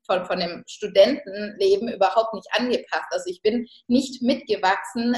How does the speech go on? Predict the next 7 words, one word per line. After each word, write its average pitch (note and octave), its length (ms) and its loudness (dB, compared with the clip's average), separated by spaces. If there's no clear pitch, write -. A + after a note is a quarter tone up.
ähm, G3+ 360 0
da G#3 260 2
wo G3+ 100 0
ich F#3 160 -4
jetzt - 240 -10
eigentlich G#3 540 0
sozusagen G3 800 -2